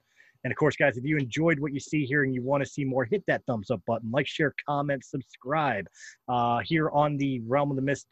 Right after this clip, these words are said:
Entertainment Network YouTube channel. Check out the, uh, podcast of Breaking the Fourth Wall, both our weekly show and our podcast interviews, which drop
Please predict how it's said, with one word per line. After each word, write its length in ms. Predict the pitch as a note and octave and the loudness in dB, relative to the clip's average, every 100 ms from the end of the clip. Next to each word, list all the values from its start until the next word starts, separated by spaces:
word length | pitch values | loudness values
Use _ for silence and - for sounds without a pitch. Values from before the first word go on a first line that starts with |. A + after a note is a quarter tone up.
| - | -2
Entertainment 640 | C#3 C#3 - - D3 C#3+ A#2+ | 0 0 0 -2 -2 -2 -2
Network 520 | B2+ C#3+ D3+ C#3+ C#3 | 0 0 0 -2 -4
YouTube 520 | A#2+ C#3 E3+ - E3 | -4 -4 -4 -2 -4
channel. 420 | - D#3+ E3 F#3 - _ _ - | -2 -2 0 -2 -4 _ _ -8
Check 320 | - C3+ C#3 | -2 0 2
out 200 | C#3 B2+ | 0 0
the, 260 | C#3 C3 C3 | -2 2 4
uh, 100 | B2+ | 2
podcast 600 | - C#3+ C#3+ C#3+ C#3+ - | 2 0 0 0 -2 -2
of 120 | C3 | -4
Breaking 260 | B2 C3+ C#3 | 0 0 -2
the 60 | |
Fourth 240 | A#2+ C#3+ A#2 | -2 -2 0
Wall, 200 | C3+ D3 | 2 2
both 280 | C3 B2+ C3 | 2 2 2
our 160 | A#2 G#2+ | -2 0
weekly 320 | C3 C3 C#3 | -2 -2 -4
show 360 | - C#3+ D3 - | 0 0 0 -2
and 320 | D#3 F3 E3 - | -4 -2 -2 0
our 160 | C#3+ C#3 | 2 2
podcast 640 | - C3+ C3 - C#3 B2 - | 2 0 0 2 0 0 -6
interviews, 480 | F3+ D#3 C3 C3 - | -4 -2 0 -2 -2
which 220 | A#2+ - - B2 - | -6 -6 -14 -16 -8
drop 320 | A#2+ B2 C#3 | 0 0 0